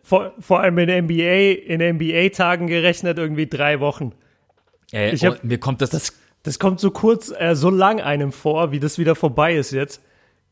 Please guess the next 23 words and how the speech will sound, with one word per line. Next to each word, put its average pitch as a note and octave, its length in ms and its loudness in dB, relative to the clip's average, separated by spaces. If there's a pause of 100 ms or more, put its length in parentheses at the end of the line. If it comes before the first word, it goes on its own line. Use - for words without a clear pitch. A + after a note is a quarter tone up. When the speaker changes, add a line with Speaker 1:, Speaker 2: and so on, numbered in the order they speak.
(500)
Speaker 2:
Also C3 240 -2
es D3 160 -2
ist - 160 -6
echt F3 220 -2
gefühlt A3 460 -2
so, F#3 220 0
als D#3 180 0
wenn C3+ 100 -2
die B2+ 80 0
Serie C#3+ 580 2
letztes B2+ 380 -4
Jahr D3+ 200 4
gespielt A#2+ 500 -2
worden G#2+ 340 0
wäre. G#2+ 460 2
Speaker 1:
<laughs> - 40 0 (760)
Ja. C#3 260 -2 (120)
Speaker 2:
Ich C#3 160 -4
weiß, - 400 0
aber C3 180 0
das C#3 240 -4
liegt, D#3 180 -4 (420)
ja, A2 320 2